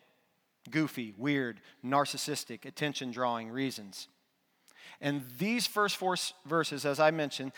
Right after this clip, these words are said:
set up the next eighteen verses of the Sermon on the Mount. Jesus is gonna lay out three different practices, right? We're talking about this one today, give to the needy.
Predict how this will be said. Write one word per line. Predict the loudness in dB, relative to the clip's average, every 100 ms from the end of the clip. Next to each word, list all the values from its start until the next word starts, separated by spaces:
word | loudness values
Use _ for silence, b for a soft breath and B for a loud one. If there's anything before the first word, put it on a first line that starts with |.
| B
set | B 6 8 10
up | 10 8
the | 4
next | 6 6 4 6
eighteen | 6 6 -2 0 0
verses | 0 0 -2 -2
of | -4
the | -4
Sermon | -2 0 0
on | 0
the |
Mount. | -2 -4 -8 _ _ B B B
Jesus | 2 2 0
is | 0
gonna | 4 8
lay | 10 12
out | 10 6
three | 2 4 4
different | 2 0 0 -4 2
practices, | 4 4 0 -10 -10 -2
right? | 6 6 6 B B B B
We're | 6
talking | 8 8
about | 8 8 8
this | 0
one | 0 2
today, | 8 8 8
give | 4 4
to | 2
the | 2
needy. | 2 2 -2